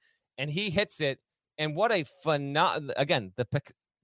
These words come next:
the Piscataway prayer. Let's make it a thing, man. Just incredible. I've got, I've got three bits of audio that I wanna play for you here. Three of them, because this is such an awesome, huge moment that I could not,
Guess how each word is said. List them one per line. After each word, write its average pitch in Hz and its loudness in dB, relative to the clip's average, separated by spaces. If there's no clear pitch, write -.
the 151 -2
Piscataway 233 6
prayer. 196 8
Let's 165 4
make 208 0
it 214 4
a 156 0
thing, 208 0
man. 131 2
Just 185 -2
incredible. 180 2
I've 170 2
got, 202 4
I've 147 -2
got 175 2
three 214 2
bits 180 2
of 147 2
audio 117 4
that 143 6
I 143 6
wanna 143 6
play 127 2
for 117 -4
you 104 0
here. 87 -2
Three 208 2
of 175 2
them, 98 -4
because 151 4
this 165 -4
is 160 -8
such - 2
an 170 -4
awesome, 160 4
huge 147 -4
moment 151 0
that 139 4
I 139 0
could 175 -2
not, 139 0